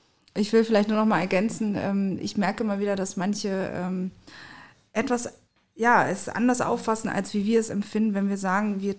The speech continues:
trennen manchmal eben nicht Privat und, äh, Beruf. Das bedeutet nicht, dass wir nicht professionell am Stück unsere Meetings durchziehen und, äh, unsere, ähm, Tagesliste abarbeiten, sondern, ähm, in unserem Verständnis sind wir eben nicht nur Kollegen, sondern wir sind Menschen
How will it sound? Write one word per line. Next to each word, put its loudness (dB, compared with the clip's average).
trennen 0
manchmal 0
eben 2
nicht -2
Privat -4
und, -6
äh, -8
Beruf. -12
Das -8
bedeutet -4
nicht, -2
dass -6
wir -2
nicht -4
professionell -4
am -4
Stück 0
unsere 4
Meetings 4
durchziehen 2
und, 0
äh, -2
unsere, -2
ähm, -2
Tagesliste -2
abarbeiten, -4
sondern, 0
ähm, 2
in 0
unserem 2
Verständnis -2
sind 0
wir 0
eben 2
nicht 0
nur -2
Kollegen, 2
sondern 0
wir 0
sind 0
Menschen 2